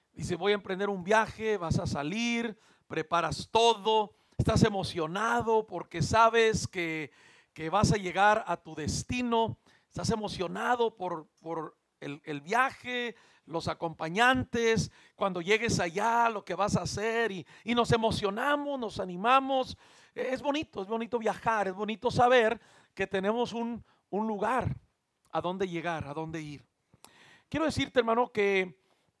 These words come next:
todos los que estamos aquí, mencionaba yo que Dios tiene un destino para cada uno de nosotros. Ahora, hay dos destinos que quiero mencionarte. Uno, hay un destino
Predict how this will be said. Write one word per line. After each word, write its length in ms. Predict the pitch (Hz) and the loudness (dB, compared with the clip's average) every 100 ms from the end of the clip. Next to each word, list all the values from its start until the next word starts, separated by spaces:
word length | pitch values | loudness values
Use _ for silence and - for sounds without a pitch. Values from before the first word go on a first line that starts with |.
| _ | _
todos 180 | 247 285 | 4 4
los 140 | 294 | 4
que 80 | - | -2
estamos 420 | 202 233 233 247 | -2 0 0 -2
aquí, 500 | 190 170 214 185 170 196 _ _ _ _ _ _ _ - | -4 -4 -6 -8 -8 -12 _ _ _ _ _ _ _ -10
mencionaba 580 | 196 190 214 214 254 254 | -8 -4 -2 2 4 4
yo 300 | 214 226 - | 6 4 4
que 320 | 202 196 - | 0 0 -4
Dios 460 | - 196 269 214 - | -6 6 6 6 0
tiene 200 | 202 208 | -6 -6
un 140 | 208 | -4
destino 560 | 196 - - 226 220 139 | -4 -4 -6 -6 -8 -10
para 240 | 165 151 | -8 -8
cada 240 | - 165 | -6 -4
uno 160 | 165 156 | -4 -6
de 60 | 139 | -12
nosotros. 420 | 131 131 - _ _ _ _ _ _ - | -14 -16 -18 _ _ _ _ _ _ 2
Ahora, 160 | 202 240 | 4 6
hay 40 | |
dos 160 | 277 294 | 4 0
destinos 640 | 277 - 262 226 196 - | -2 -2 -4 -2 -4 -4
que 280 | - 185 185 | -2 0 0
quiero 180 | 202 214 | 0 0
mencionarte. 560 | 208 - 190 190 165 | 0 -6 -4 -4 -2
Uno, 420 | 202 311 254 214 220 - - - | -2 0 0 -2 -4 -20 -20 -6
hay 160 | - 233 | -2 -2
un 100 | 294 | 0
destino 580 | 269 - 247 240 240 | -2 -2 -2 -2 -2